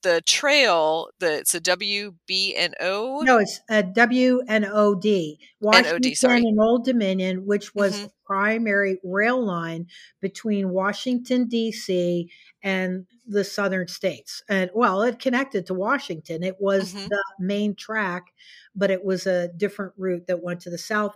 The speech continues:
Speaker 2: And about forty, I really, it's awful that I don't, maybe it's about fifty years ago, um, they tore up the tracks, of course,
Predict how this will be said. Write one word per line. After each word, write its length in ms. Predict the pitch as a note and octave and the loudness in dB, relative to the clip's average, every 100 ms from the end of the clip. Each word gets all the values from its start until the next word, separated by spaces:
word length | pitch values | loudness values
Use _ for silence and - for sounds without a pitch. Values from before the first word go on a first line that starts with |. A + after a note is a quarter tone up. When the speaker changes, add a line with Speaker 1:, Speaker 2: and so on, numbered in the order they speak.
| - | -6
Speaker 2:
And 760 | G3 F#3 F#3 F#3 F#3 F#3 F#3+ F#3 | -4 -2 -2 -4 -4 -4 -4 -4
about 800 | F#3 F3 _ D4 E4+ E4+ E4 D#4+ - - | -6 -10 _ -10 -6 -4 -6 -8 -16 -6
forty, 680 | B3+ D4 D#4+ D#4+ D#4+ D#4 _ - - - | -4 -2 0 0 -2 -4 _ -20 -20 -6
I 60 | G#3 | -4
really, 440 | A#3 C4+ A#3+ - F3+ | 0 0 0 -2 -8
it's 160 | F3 | -10
awful 400 | - G3 G#3+ F#3+ | -8 -8 -6 -6
that 120 | F3 | -6
I 100 | E3+ | -6
don't, 200 | D#3+ F3+ G#3+ | -6 -6 -2
maybe 240 | B3+ C#4 | 0 0
it's 120 | A3+ | -2
about 280 | - F#3+ F3+ - - | -2 -2 -4 -8 -12
fifty 320 | - A3 A3 | -4 -4 -2
years 320 | F#3+ G3+ G#3+ G3 | -2 0 0 -2
ago, 360 | E3+ E3 E3 - _ _ _ | -4 -4 -6 -10 _ _ _
um, 420 | F#3+ F3 F3 E3+ E3 | -6 -4 -2 -4 -2
they 220 | F#3 F3+ | -2 -2
tore 260 | F3+ G3+ G3 | -4 -4 -4
up 140 | G3 | -2
the 320 | G3 F#3+ F3+ _ _ _ _ _ _ | 0 0 -2 _ _ _ _ _ _
tracks, 440 | - A3 G3 G3 - | -6 -2 -2 -4 -10
of 120 | F3 | -10
course, 520 | - F3+ F#3 G3+ - | -4 -2 -2 -4 -10